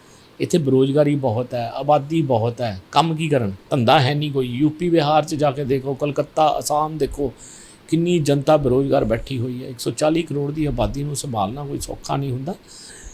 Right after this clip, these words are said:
ਗੱਲ ਇਹ ਹੈ ਕਿ ਜਦੋਂ ਤੱਕ ਦੇਸ਼ ਪੂਰੀ ਤਰੱਕੀ ਨਹੀਂ ਕਰਦਾ, ਇੱਦਾਂ ਦੇ ਕ੍ਰਿਮੀਨਲਸ ਰੁਕ ਨਹੀਂ ਸਕਦੇ। ਦੂਜਾ, ਇੱਕ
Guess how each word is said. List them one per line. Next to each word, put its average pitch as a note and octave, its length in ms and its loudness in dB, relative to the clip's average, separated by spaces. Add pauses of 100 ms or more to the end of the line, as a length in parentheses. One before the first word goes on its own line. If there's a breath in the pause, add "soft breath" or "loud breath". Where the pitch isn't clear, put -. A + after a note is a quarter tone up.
(280 loud breath)
ਗੱਲ D#3 180 4
ਇਹ F#3 60 6
ਹੈ F3 60 6
ਕਿ F3+ 100 2
ਜਦੋਂ D3+ 260 0
ਤੱਕ E3 200 2
ਦੇਸ਼ C3+ 460 0
ਪੂਰੀ D3 260 0
ਤਰੱਕੀ - 440 -4
ਨਹੀਂ C#3 160 -4
ਕਰਦਾ, F2 460 -6
ਇੱਦਾਂ D#3 260 -4
ਦੇ F3 80 -2
ਕ੍ਰਿਮੀਨਲਸ D3+ 560 -4
ਰੁਕ A#2+ 260 -2
ਨਹੀਂ D3 140 -2
ਸਕਦੇ। B2+ 460 -4 (560 loud breath)
ਦੂਜਾ, D#3+ 460 2 (140)
ਇੱਕ E3 280 -2